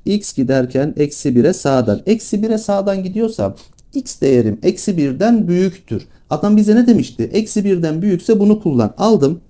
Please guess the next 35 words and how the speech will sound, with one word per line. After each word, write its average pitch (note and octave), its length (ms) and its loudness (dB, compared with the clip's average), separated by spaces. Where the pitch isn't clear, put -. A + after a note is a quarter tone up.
Niye F3 200 0
çizgi B2 200 -6
çektik A2+ 360 -4
bilmiyorum. D3 440 2
Şöyle F3 320 0
devam C3+ 240 4
edelim. A2 280 2
Çok C#3+ 200 -4
özür G#2+ 280 0
diliyorum. G2 320 0
Bunu A#2 180 2
böyle G#2 200 4
sildim. A2 520 -2
Limit D#3 520 0
x G3 300 -6
giderken C3 600 -2
eksi D#3 380 -4
bire D#3 160 2
sağdan. C3 500 -2
Ee, A2 220 0
sağdan F3 380 2
yaklaştığı G3 500 0
için F#3+ 240 -2
eksi F#3 280 -2
birden F3+ 280 2
büyük F#3+ 160 0
dedik. G#3+ 180 0
F F3+ 220 0
x - 120 -8
fonksiyonu F#3+ 500 0
olarak D#3 300 2
x G3 240 -6
artı F3+ 320 0
biri E3+ 160 4
aldım. F#2+ 320 0